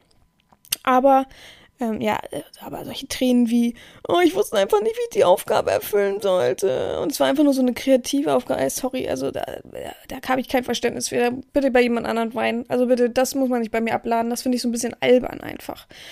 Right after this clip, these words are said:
So, dass man s-, so übertrieben reingesteigert und das ist immer für mich so, "Ugh", mag ich einfach nicht. Aber Tränen in einer Session, wie man ja so schön sagt.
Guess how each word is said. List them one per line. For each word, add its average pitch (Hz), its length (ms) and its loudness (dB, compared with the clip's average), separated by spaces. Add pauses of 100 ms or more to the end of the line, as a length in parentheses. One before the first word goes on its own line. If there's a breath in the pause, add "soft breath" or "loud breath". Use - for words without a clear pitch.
(120 loud breath)
So, - 120 -2
dass 240 100 -4
man 240 120 2
s-, 226 100 -4
so 233 320 -6
übertrieben 247 560 2
reingesteigert 226 800 0
und 226 140 -6
das 226 120 -6
ist - 140 -6
immer 240 120 0
für 240 120 -6
mich 233 200 -2
so, 247 200 -2 (140)
"Ugh", 247 320 2 (460 soft breath)
mag - 180 -12
ich - 160 -12
einfach - 220 -14
nicht. - 240 -14 (420 loud breath)
Aber 247 240 6
Tränen 277 400 2
in 269 260 0
einer 254 560 2 (360)
Session, - 500 -4
wie 277 60 0
man 269 160 0
ja 277 100 0
so 277 100 -2
schön 277 260 -2
sagt. 320 360 -4